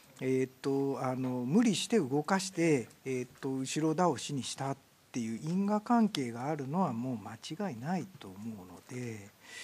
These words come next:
これについてはですね、そういう因果関係がないものと同じように、その、その三年でやっ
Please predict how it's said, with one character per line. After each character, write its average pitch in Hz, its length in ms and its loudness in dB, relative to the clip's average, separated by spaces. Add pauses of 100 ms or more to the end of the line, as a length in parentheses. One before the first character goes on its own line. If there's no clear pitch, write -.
(600)
こ 180 200 -10
れ 233 120 0
に 254 140 0
つ - 180 -6
い 269 120 0
て 156 180 -2
は 139 100 0
で 120 120 -6
す 110 80 -14
ね、 123 100 -8
そ 165 160 -10
う - 80 -6
い 185 80 -6
う - 20 -4
因 208 120 -4
果 214 120 -4
関 220 220 -4
係 165 160 -6
が 156 100 -4
な 190 220 -4
い 214 80 0
も 185 180 -4
の 185 120 -6
と 160 220 -6
同 175 240 -6
じ 196 180 -4
よ 226 100 0
う 202 180 0
に、 185 380 0 (100)
そ 147 280 -6
の、 143 420 -4 (580)
そ - 320 -8
の 131 120 -8
三 139 340 -2
年 127 300 0
で 127 120 -2
や 123 140 -2
っ 120 40 -6